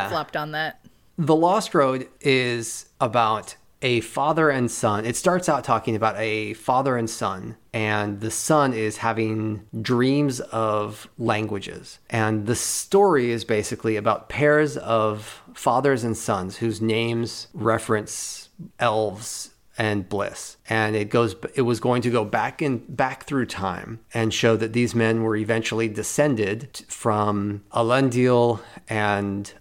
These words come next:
Speaker 2: Amandil, the loyal tribe from Numenor,
Speaker 1: Hmm.
Speaker 2: who did not fall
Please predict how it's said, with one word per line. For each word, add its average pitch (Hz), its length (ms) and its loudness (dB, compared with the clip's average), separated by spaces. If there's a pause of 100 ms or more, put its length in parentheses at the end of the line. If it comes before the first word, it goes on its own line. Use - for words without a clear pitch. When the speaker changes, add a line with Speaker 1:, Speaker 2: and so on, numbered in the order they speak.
(120)
Speaker 2:
Amandil, 117 640 0 (160)
the 113 280 0
loyal 113 840 2
tribe 98 600 0
from 101 480 0
Numenor, 123 380 0 (120)
Speaker 1:
Hmm. 202 480 -8
Speaker 2:
who 113 140 0
did 107 180 -2
not 107 320 -4
fall 107 720 4